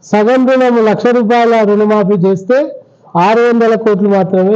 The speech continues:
ఇస్తున్నారు. ఇది, ఇదేమో అన్నట్లుంది, కోతిని కొల్చమని చెప్తే రెండు పిల్లల కొట్లాట, కోతి కొట్లాట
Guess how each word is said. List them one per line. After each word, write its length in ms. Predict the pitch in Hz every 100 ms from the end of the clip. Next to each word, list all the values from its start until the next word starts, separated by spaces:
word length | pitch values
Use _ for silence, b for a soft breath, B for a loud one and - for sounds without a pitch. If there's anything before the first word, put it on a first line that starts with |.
| 214
ఇస్తున్నారు. 440 | - 160 139 123 - _ _ 196
ఇది, 200 | 208 208 190 190 - B B B -
ఇదేమో 280 | 185 202 202 202
అన్నట్లుంది, 540 | 233 208 220 208 165 170 - - -
కోతిని 440 | 214 202 233 220 208 - - B B B -
కొల్చమని 500 | 208 208 233 233 226
చెప్తే 300 | 220 214 240 220 208 220 - - - - - 170
రెండు 180 | 214 220
పిల్లల 280 | 240 233 240 226
కొట్లాట, 360 | 226 214 226 240 233
కోతి 220 | 226 214 214
కొట్లాట 320 | 220 208 202